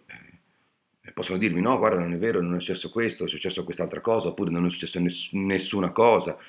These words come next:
Io poi chiaramente posso portare le opinioni di quelli che erano lì e hanno sentito, dei colleghi stranieri, colleghi del giornalista e non miei, perché io sono,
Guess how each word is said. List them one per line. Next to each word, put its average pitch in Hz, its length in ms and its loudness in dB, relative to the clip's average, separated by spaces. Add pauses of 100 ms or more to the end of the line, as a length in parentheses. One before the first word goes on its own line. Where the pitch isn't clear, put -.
(120)
Io 104 140 0
poi 82 180 -2 (200)
chiaramente 76 440 -6
posso - 200 -16
portare 67 400 -12 (180)
le 85 120 -4
opinioni 82 300 -4
di 80 100 -6
quelli 78 200 -8
che 80 100 -8
erano 76 260 -4
lì 76 240 -6 (200)
e - 100 -10
hanno 73 140 -6
sentito, 73 560 -6 (1040)
dei - 160 0
colleghi 80 300 -2
stranieri, 76 760 -2 (220)
colleghi 80 260 -4
del 73 120 -8
giornalista 80 520 -2
e 78 60 2
non 82 160 0
miei, 76 240 -2
perché - 240 -6
io 80 160 -4
sono, 76 420 -6